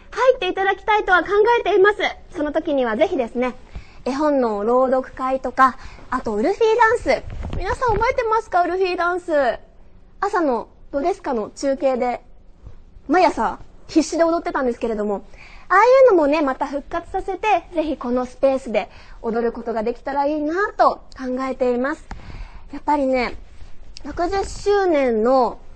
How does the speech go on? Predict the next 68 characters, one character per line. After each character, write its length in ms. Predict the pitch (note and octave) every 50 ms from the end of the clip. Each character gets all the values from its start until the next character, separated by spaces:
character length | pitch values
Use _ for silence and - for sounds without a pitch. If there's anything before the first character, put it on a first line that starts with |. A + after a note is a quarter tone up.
| - - - - -
メ 180 | B3+ C4 D4 D4+
ー 20 |
テ 120 | D4 D#4 C#4+
レ 80 | C#4+
の 180 | C4+ C4 - -
合 160 | B3+ D4 D#4+
言 20 | D#4
葉 420 | - F4 D#4+ D#4+ C#4 A3+ A3 G#3
が、 240 | A3+ A#3 G3+ - - - - - - -
メ 460 | A#3 B3+ D#4+ F#4+ G#4 G#4+ G#4+ A4 G#4+
ロ 140 | G4+ G#4 G4+
メ 220 | F#4 F#4+ F#4+ F4+
ロ 320 | F4 F4 E4+ E4 C#4+ - - - - - - -
に 140 | - C4 B3+
な 100 | C4 C4
り 80 | B3+ B3+
ま 140 | B3+ C4 C4+
し 100 | - -
た。 160 | A3+ A3+ -
メ 340 | A3+ B3 D4 F4 F#4+ G4+ G4+
ロ 120 | G4 G4+
メ 140 | F#4 F#4 F4+
ロ、 160 | F4 E4+ E4
こ 100 | E4 - D4
れ 60 | D4+
覚 240 | C#4 B3 A3 D4+ D#4+
え 40 | C#4
て 100 | - C4
く 80 | C4+ A3+
だ 100 | A#3 -
さ 200 | - C#4 C4 -
い。 100 | - - - - - - - - - - - - - - - - - -
や 80 | F4 F4+
っ 20 |
ぱ 100 | F4+ E4+
り 80 | D4 B3+
メ 240 | C#4+ E4+ G4 G#4+
ロ 80 | G#4 G#4
メ 140 | G4+ G#4+ G#4
ロ 80 | G#4
な 140 | G4 G4+ G4
気 120 | G4 - F#4+
持 200 | F#4 F#4+ - - - D#4+ D#4+ - - -
ち 120 | - F4+
を 80 | F4 F4
ね、 120 | F4 G4 A4+ A4+ - - - -
伝 160 | D#4+ D4+ D4+
え 40 | D4+
る 80 | E4
に 120 | D#4 C#4+ B3
は 60 | A#3+
直 180 | - - E4+
接 80 | - - - B4+ C5 - B4+ C5 C5 - - - -
会 200 | - G#4+ B4 B4+ A#4+
う 40 |
こ 80 | G4 E4
と 120 | - D4+
が 120 | C4 A#3+ A3
一 220 | A3 - - D#4
番 180 | D4 C#4 B3+ A#3
だ 120 | G#3 G3
と 120 | - A3 G#3
思 200 | G#3 G#3+ A3 A3
い 40 |
ま 160 | A3+ A3+ A3+ A#3+
す 120 | - A#3+
の 120 | G#3+ G#3
で、 240 | G3+ A3+ A3+ G#3+ G3+